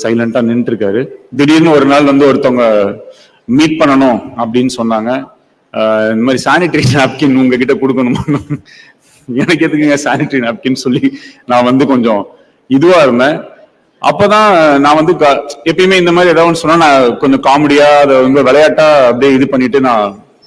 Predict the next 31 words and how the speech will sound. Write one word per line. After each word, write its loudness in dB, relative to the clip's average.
ஃபோக்கஸ் -4
பண்ண -4
மாட்டேன் -8
பெருசா. 0
I -2
mean, 0
அவங்க -6
இப்படி -8
சொல்லும்போது 0
அதுல 2
ஏதாவது 2
ஒரு -
ஜோக் 0
அடிச்சு -6
நம்ம 0
மூவ் 2
பண்ணி -4
போயிடுவோம். -2
But -2
முத 2
தடவை 2
நான் 2
வந்து 2
கோமதி 0
மேடமை 0
பார்க்கும்போது 0
வந்து -2
அவங்க 0
கையில 2
வந்து 2
டாட்டூ 2